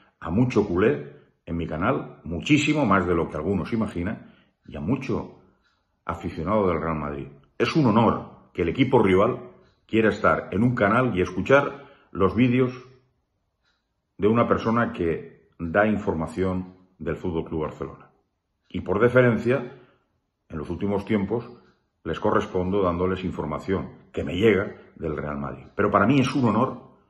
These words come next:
que la gente del Madrid aprecie y valore lo que decimos.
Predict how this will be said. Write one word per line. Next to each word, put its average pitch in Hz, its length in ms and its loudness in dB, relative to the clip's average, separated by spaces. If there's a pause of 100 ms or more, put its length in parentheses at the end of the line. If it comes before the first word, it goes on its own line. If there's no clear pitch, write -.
(480)
que 98 120 0
la 95 120 4
gente 139 320 2
del 120 120 8
Madrid 107 360 2 (880)
aprecie - 840 0
y 90 80 -4
valore 104 600 0
lo 82 160 -4
que 80 100 -8
decimos. 71 420 -12